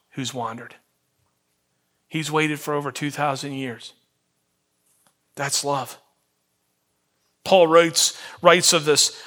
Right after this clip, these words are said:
amazing love that we really should remember and cling to, especially when we're struggling in Romans eight thirty-eight and thirty-nine. I love this passage. Paul writes, "For I am sure that neither death nor life,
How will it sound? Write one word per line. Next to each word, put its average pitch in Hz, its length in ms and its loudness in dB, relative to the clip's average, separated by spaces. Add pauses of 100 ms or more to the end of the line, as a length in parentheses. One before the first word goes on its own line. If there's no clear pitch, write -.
amazing 160 600 0
love 160 240 6
that 139 140 2
we 156 100 -4
really 170 300 0
should 160 180 0
remember 151 460 2
and 139 100 -2
cling 160 360 -4
to, 143 140 -4
especially 160 460 0
when 147 80 -2
we're 139 80 -4
struggling 156 560 2
in 135 120 -4
Romans 156 380 2
eight 160 220 -2
thirty-eight 151 440 -2
and 139 120 -10
thirty-nine. 139 600 0 (440)
I - 120 -2
love 170 360 -2
this 160 180 -4
passage. 135 640 -4 (1080)
Paul 185 180 6
writes, 175 240 4
"For 175 160 0
I 170 180 4
am 202 180 0
sure 175 340 2
that 156 160 -2
neither 165 320 -2
death 185 560 0
nor 147 180 0
life, 156 500 -2